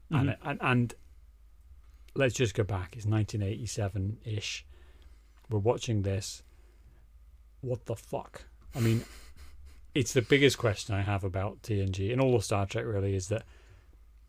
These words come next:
Speaker 1: how on earth did this get a second season?
Speaker 2: <laughs>
Speaker 1: Because it is,
Speaker 2: Green
Speaker 1: it is
Speaker 2: light.
Speaker 1: exceptionally rough, and this episode is like,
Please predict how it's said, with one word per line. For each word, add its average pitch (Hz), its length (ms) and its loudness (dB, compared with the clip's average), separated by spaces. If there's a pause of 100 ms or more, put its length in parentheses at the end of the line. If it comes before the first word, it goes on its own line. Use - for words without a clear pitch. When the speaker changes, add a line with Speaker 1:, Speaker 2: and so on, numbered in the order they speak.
(140)
Speaker 1:
how 123 340 2
on 95 280 2 (160)
earth 107 520 2 (260)
did 101 200 0
this 98 200 2
get 98 260 -4
a - 40 -12
second 101 380 -6
season? 90 280 -6 (240)
Speaker 2:
<laughs> - 240 -14
Speaker 1:
Because 107 380 4
it 107 180 4
is, 104 380 4 (640)
Speaker 2:
Green 117 180 8
Speaker 1:
it - 20 8
is 104 80 6
Speaker 2:
light. 95 80 2
Speaker 1:
exceptionally 104 640 2
rough, 95 320 -2 (140)
and 101 400 0
this 110 300 6
episode 95 520 -2
is 87 160 -4
like, 90 240 -6